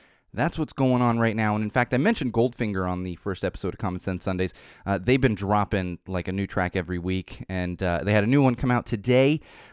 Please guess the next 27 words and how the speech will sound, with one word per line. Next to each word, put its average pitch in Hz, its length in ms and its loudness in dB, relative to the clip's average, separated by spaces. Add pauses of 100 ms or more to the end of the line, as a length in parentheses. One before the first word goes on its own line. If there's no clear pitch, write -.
Uh, 107 160 0
but 151 220 2
in 220 100 6
addition 202 400 2
to, 147 200 0
to - 180 -6
the 110 80 0
videos 151 460 4
coming 113 240 0
out, 98 180 0
also 208 260 0
make 165 200 -2
sure 139 160 -4
you're 117 80 0
checking 170 340 -4
out 139 140 -2
all 131 100 0
these 113 220 -6
live 107 420 -2
streams. 117 540 0
I, 104 80 2
I, 101 340 -4 (440)
uh, 101 180 2
was 101 140 -2
fortunate 131 300 2
enough 120 140 0
to, - 80 -16